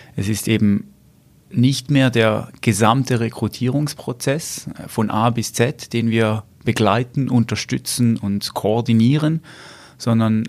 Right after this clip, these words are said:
Talentakquise für uns heißt vielmehr, dass wir am Anfang und gegebenenfalls am Ende des Prozesses involviert sind, am Anfang dabei zu schauen, was braucht das Business,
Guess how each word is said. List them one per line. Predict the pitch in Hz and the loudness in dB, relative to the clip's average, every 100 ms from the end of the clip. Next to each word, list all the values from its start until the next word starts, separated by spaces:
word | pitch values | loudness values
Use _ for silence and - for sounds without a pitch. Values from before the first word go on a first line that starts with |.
| 117 | -4
Talentakquise | 104 104 131 139 135 120 110 | 0 2 2 0 -2 -2 0
für | 110 | 0
uns | 123 127 | 0 0
heißt | 123 117 | 0 -2
vielmehr, | - 127 135 127 127 123 98 104 | -4 -4 0 0 0 0 -4 -6
dass | 107 - | -6 -4
wir | 110 104 | -2 -2
am | 104 - - - | -4 -6 -12 -6
Anfang | 113 160 - 151 151 151 147 135 | -4 -2 0 2 2 0 -4 -8
und | 101 | -12
gegebenenfalls | - 107 123 127 120 113 | -8 -2 0 0 0 0
am | 107 113 | -2 -2
Ende | - 135 160 131 | 0 2 2 0
des | 110 | -2
Prozesses | - 110 110 117 123 123 - - - | -8 -6 -2 -2 -2 -4 -6 -10 -2
involviert | 120 117 117 113 123 | 0 2 0 0 -2
sind, | - 123 | -2 -2
am | 113 | -2
Anfang | - 107 135 131 127 123 123 - - - - - _ _ _ - - | 0 0 0 0 0 0 -6 -16 -20 -20 -20 -20 _ _ _ -18 -2
dabei | 117 117 131 127 123 123 - _ _ - _ - - | 0 2 2 2 0 -4 -16 _ _ -20 _ -20 -6
zu | 120 | 0
schauen, | 113 110 127 127 120 120 110 - | 4 4 6 4 2 0 -10 -12
was | 101 104 - | -4 -2 -2
braucht | - 98 117 151 - - - | 0 2 2 2 -6 -12 -10
das | 139 | -8
Business, | - 139 165 196 - | -4 -2 -2 -2 -4